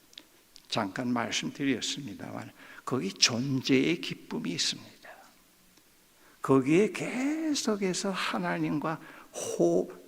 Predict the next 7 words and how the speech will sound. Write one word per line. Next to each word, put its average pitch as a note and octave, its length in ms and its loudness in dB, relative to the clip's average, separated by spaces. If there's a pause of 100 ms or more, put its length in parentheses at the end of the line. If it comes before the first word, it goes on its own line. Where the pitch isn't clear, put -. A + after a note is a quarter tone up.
대화의 B2 600 4
호흡이 G3 840 4
끊어지지 F#3 720 -2
않습니다. - 720 -4 (1080)
그리고 F#3+ 360 4
거기에 C3+ 680 6 (640)
계속해서 C3 1040 4